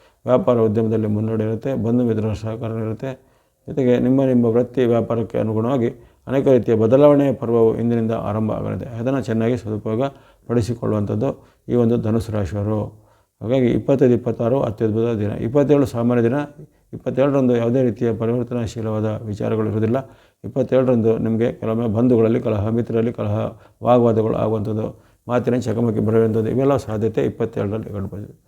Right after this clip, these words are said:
ಒಟ್ಟಿನಲ್ಲಿ ಈ ಒಂದು ಧನುರಾಶಿಯವರಿಗೆ ಆರಂಭದ ಭಾನುವಾರ, ನಂತರ ಮತ್ತೆ ಮಧ್ಯೆ ಬರುವಂಥ ಇಪ್ಪತ್ತೈದು, ಇಪ್ಪತ್ತಾರು ಅಷ್ಟೇ ಮೂರು ದಿನಗಳು ನಿಮಗೆ ಚಂದ್ರನ ಬೆಂಬಲ ಇರುವಂಥದ್ದು. ಉಳಿದ ದಿನಗಳಲ್ಲಿ ಕೆಲವೊಂದು ಗ್ರಹಗಳ ಬೆಂಬಲ ಇರುತ್ತೆ, ಕೆಲವೊಂದು ದಿನಗಳು ಇರುವುದಿಲ್ಲ. ಅವೆಲ್ಲನ್ನ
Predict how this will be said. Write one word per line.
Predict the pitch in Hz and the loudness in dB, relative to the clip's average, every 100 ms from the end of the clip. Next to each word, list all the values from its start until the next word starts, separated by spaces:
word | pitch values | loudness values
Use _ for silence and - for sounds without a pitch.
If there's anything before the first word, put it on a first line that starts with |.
| _ _ _ _ _ | _ _ _ _ _
ಒಟ್ಟಿನಲ್ಲಿ | 117 143 151 131 | -4 0 4 4
ಈ | 127 131 151 | 2 2 2
ಒಂದು | 147 127 123 104 | 4 2 2 2
ಧನುರಾಶಿಯವರಿಗೆ | 117 139 139 - 120 110 113 - | 2 4 4 2 -2 2 2 2
ಆರಂಭದ | - 117 139 131 127 123 | 0 2 4 4 4 4
ಭಾನುವಾರ, | 104 113 123 127 | 2 0 2 2
ನಂತರ | 131 131 - _ _ _ 113 120 | 2 0 -6 _ _ _ -2 0
ಮತ್ತೆ | 113 123 123 127 | 2 2 2 2
ಮಧ್ಯೆ | 117 117 131 | 2 4 4
ಬರುವಂಥ | 117 117 113 | 4 2 0
ಇಪ್ಪತ್ತೈದು, | 110 104 120 127 117 | -2 -2 0 2 0
ಇಪ್ಪತ್ತಾರು | - 113 117 104 | -2 -2 0 0
ಅಷ್ಟೇ | - - 120 | -2 -2 0
ಮೂರು | 110 120 | 4 4
ದಿನಗಳು | 110 127 123 | 2 0 0
ನಿಮಗೆ | 113 113 | 0 0
ಚಂದ್ರನ | 110 120 131 127 | 0 0 0 0
ಬೆಂಬಲ | 113 110 107 | 0 0 0
ಇರುವಂಥದ್ದು. | 107 104 98 110 | -2 -4 -4 -4
ಉಳಿದ | 113 151 | 2 4
ದಿನಗಳಲ್ಲಿ | 143 139 139 156 131 127 - - - | 4 4 0 2 0 -2 -8 -20 -4
ಕೆಲವೊಂದು | 131 143 139 | 0 2 4
ಗ್ರಹಗಳ | 123 120 120 | 4 4 2
ಬೆಂಬಲ | 110 113 113 | 2 2 0
ಇರುತ್ತೆ, | 110 123 131 127 | 0 -2 -2 -4
ಕೆಲವೊಂದು | 113 113 107 | -2 -2 -2
ದಿನಗಳು | 113 | -4
ಇರುವುದಿಲ್ಲ. | 127 107 104 104 - - _ _ - | -4 -4 -4 -6 -10 -18 _ _ -2
ಅವೆಲ್ಲನ್ನ | 127 147 | 2 4